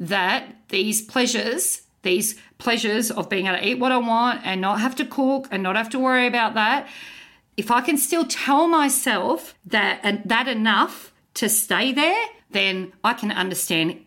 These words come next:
every other, every other human. And that's why I don't, I just don't judge it. I just know because I'm that, I'm that person too. But I also know that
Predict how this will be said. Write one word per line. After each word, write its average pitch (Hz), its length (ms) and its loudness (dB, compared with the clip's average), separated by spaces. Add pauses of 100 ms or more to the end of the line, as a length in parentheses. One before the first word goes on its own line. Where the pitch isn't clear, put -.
every 190 720 -2
other, 156 480 0 (420)
every 196 360 -2
other 143 120 -4
human. 143 720 -4
And 170 140 0
that's 220 240 -2
why 233 600 0
I 214 120 0
don't, 208 420 -2 (180)
I 202 100 0
just 214 240 -8
don't 175 400 -4
judge 160 460 -2
it. - 260 -10
I 196 140 2
just 185 380 -2
know 156 580 2 (100)
because 170 400 -2
I'm 160 360 2
that, - 160 -2
I'm 156 220 2
that 151 180 0
person 143 380 -2
too. 147 360 0 (180)
But 151 320 -2 (440)
I 170 80 0
also 175 340 0
know 185 460 2 (220)
that 180 680 0